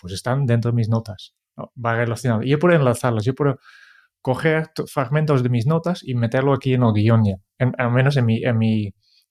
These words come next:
en mi tarea. Eh, por tanto, siempre tengo contexto, siempre se puede saber, vale, esta tarea forma parte de un proyecto que está aquí. ¿Cuándo hemos hablado, en qué reunión hemos hablado de este proyecto, eh, de este, este episodio?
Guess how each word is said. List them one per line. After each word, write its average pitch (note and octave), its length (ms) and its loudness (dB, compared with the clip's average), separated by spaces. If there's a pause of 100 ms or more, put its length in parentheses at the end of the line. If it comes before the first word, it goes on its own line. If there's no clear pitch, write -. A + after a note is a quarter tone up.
(140)
en B2+ 100 -2
mi A#2 120 -2
tarea. A2+ 440 -2 (920)
Eh, A#2 80 -12
por C#3 100 0
tanto, D3 180 2
siempre E3 260 2
tengo C#3+ 260 2
contexto, A2+ 600 -2
siempre C#3+ 260 2
se D3 120 -4
puede C#3 320 0
saber, A#2 300 0
vale, B2+ 240 0
esta - 180 -2
tarea A2+ 460 0 (360)
forma D3 220 0
parte C#3+ 240 0
de D3 60 2
un C#3+ 80 2
proyecto A#2 520 0
que - 80 -12
está A#2 140 -8
aquí. A#2 320 -4
¿Cuándo D3 260 0
hemos D3+ 200 2
hablado, C#3 260 2
en C#3+ 140 -2
qué D3 100 2
reunión D3 400 4
hemos C3+ 180 2
hablado B2 300 0
de A2+ 80 -2
este A#2 200 -2
proyecto, G#2+ 500 -4
eh, B2 200 -2
de C3+ 200 -4
este, C3 340 -2
este - 180 -4
episodio? A2+ 540 -2